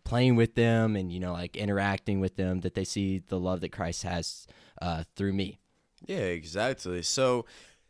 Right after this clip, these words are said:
Speaker 2: tell us a little bit more about your upbringing. I mean, not just through golf or whatever it is, but, like, how you inc-,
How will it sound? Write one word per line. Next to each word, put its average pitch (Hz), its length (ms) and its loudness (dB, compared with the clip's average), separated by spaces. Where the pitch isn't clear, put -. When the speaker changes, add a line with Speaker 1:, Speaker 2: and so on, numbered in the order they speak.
Speaker 2:
tell 170 200 -2
us 202 120 -2
a 175 40 -4
little 143 200 2
bit 131 80 0
more 123 180 2
about 113 260 0
your 95 160 -4
upbringing. 101 520 -2
I 98 80 0
mean, 101 180 -2
not 135 220 -2
just - 240 -4
through 104 160 -2
golf 87 420 0
or 92 100 -2
whatever 90 280 -2
it 82 80 -6
is, 85 240 -6
but, 98 160 -6
like, 92 240 -4
how 123 480 -2
you 107 420 -6
inc-, 101 320 -8